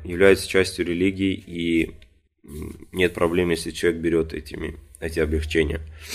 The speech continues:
Следующий хадис от Табарани в Муджмаль Аусад и Муджмаль Кабир от, от Аби Дарда, э, Василя ибн Аска, ва Аби Умама, ва Анас радиаллаху анхума та'аля.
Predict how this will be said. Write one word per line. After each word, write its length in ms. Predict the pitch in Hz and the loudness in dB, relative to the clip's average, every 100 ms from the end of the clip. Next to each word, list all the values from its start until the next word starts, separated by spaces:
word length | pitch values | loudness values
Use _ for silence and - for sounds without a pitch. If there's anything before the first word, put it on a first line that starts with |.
| - - - - _ _ _ _ | -4 -2 -6 -12 _ _ _ _
Следующий 260 | 135 147 | 6 6
хадис 300 | 127 131 120 | 8 6 8
от 100 | 120 | 4
Табарани 480 | - 104 104 113 113 | 6 6 8 8 8
в 60 | 104 | 6
Муджмаль 380 | 101 98 95 87 | 4 4 4 6
Аусад 380 | 95 104 101 - | 6 6 2 2
и 100 | 92 | -2
Муджмаль 400 | 90 92 90 85 | 0 0 0 0
Кабир 440 | 87 87 98 110 113 - - | 0 2 4 2 -2 -16 -8
от, 160 | 92 92 | -6 -2
от 160 | 95 | -2
Аби 180 | - 90 | 0 2
Дарда, 400 | 90 87 87 95 | 4 4 8 8
э, 440 | 113 113 - - - - | 8 2 -10 -20 -20 -8
Василя 880 | 87 87 87 85 90 104 - 95 90 | -2 2 4 6 6 6 6 6 6
ибн 400 | 90 87 85 69 - _ | 4 0 0 -2 -8 _
Аска, 600 | - 101 - - 107 104 - | -4 -4 0 6 8 6 4
ва 400 | 95 90 87 - | 6 8 8 6
Аби 220 | 87 90 | 2 0
Умама, 580 | 87 92 101 110 123 - _ _ - | 4 6 6 6 2 -6 _ _ -6
ва 220 | 92 104 | 0 6
Анас 240 | 101 92 | 6 6
радиаллаху 560 | 95 90 90 87 85 82 | 4 4 6 4 4 4
анхума 400 | 82 78 90 87 | 2 0 0 2
та'аля. 500 | 85 85 92 107 127 | 4 4 6 4 2